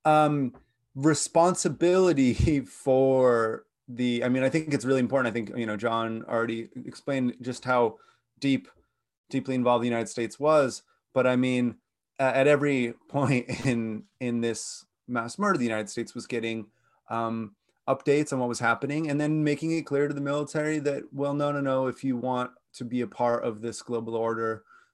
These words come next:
that will be very beneficial for you financially and politically, uh, you need to crush the Communist Party." And that was a pretty clear message that, you know, keep killing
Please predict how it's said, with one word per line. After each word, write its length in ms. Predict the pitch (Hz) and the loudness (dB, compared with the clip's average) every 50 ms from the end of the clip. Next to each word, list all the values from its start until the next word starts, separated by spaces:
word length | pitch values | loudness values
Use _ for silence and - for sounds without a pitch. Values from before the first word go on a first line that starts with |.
| _ _ - | _ _ -4
that 320 | 107 110 107 110 107 - | 0 2 2 2 2 0
will 100 | 120 117 | -6 -8
be 140 | 107 117 110 | -6 -6 -4
very 600 | 101 110 107 110 107 110 110 107 107 107 101 _ _ _ _ - | 0 0 2 2 4 2 2 2 0 -4 -6 _ _ _ _ -14
beneficial 480 | 113 110 110 107 147 139 - - 143 135 | -10 -10 -8 -4 -4 -6 -4 -4 -6 -6
for 340 | - - 131 127 123 120 | -4 -4 -2 -2 0 0
you 140 | 117 117 117 | -2 -4 -4
financially 720 | - - 127 135 135 131 - - 135 131 123 123 120 110 _ _ _ _ _ _ - | -6 -4 -2 -2 -2 -2 -4 -6 -6 -4 -4 -4 -4 -6 _ _ _ _ _ _ -14
and 120 | 110 107 | -14 -8
politically, 640 | 98 143 160 151 147 143 - 131 127 123 120 120 117 _ _ _ _ _ 107 | 0 4 4 4 4 2 -2 -2 0 0 0 -2 -2 _ _ _ _ _ -6
uh, 40 | 113 | -4
you 100 | 113 110 | -4 -4
need 120 | 113 101 | -4 -4
to 80 | 110 104 | -6 -8
crush 460 | - 120 113 104 98 - - - - _ _ _ _ _ | -4 -4 -4 -4 -6 -10 -16 -18 -20 _ _ _ _ _
the 80 | - 113 | -14 -10
Communist 380 | - 110 104 104 101 98 - - | -8 -6 -6 -6 -6 -8 -8 -6
Party." 200 | 104 101 101 104 | -4 -4 -4 -4
And 80 | 110 | -8
that 60 | 107 | -8
was 120 | 107 101 101 | -10 -10 -12
a 40 | 98 | -10
pretty 280 | - 113 104 107 104 | -8 -6 -6 -6 -8
clear 380 | 101 - - - 131 127 123 113 | -8 -10 -8 -6 -4 -2 -2 -2
message 460 | 113 110 107 104 - - 110 101 - | -2 -2 -2 -4 -6 -12 -12 -14 -12
that, 120 | - 110 107 | -14 -14 -14
you 80 | 117 | -12
know, 140 | 107 107 107 - | -14 -14 -14 -12
keep 220 | - 127 120 - | -10 -10 -10 -10
killing 400 | - - 117 107 107 104 104 101 | -8 -10 -10 -8 -8 -10 -12 -14